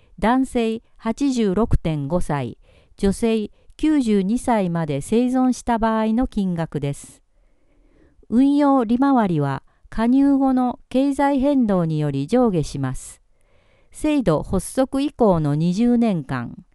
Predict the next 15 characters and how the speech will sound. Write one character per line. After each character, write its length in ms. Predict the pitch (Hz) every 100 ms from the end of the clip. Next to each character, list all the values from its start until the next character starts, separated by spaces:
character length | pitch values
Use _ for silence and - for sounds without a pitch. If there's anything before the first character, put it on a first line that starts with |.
| _ _ _ _ -
令 320 | 175 254 254
和 200 | 240 226
三 360 | - 233 269 294
年 220 | 311 269
度 120 | 196
ま 160 | 170 160
で 140 | 147
の 240 | 143 135 - _
運 280 | 208 247 277
用 220 | 277 269
利 140 | 254 262
回 300 | 285 254 196
り 100 | 165
の 140 | 156
平 200 | 165 170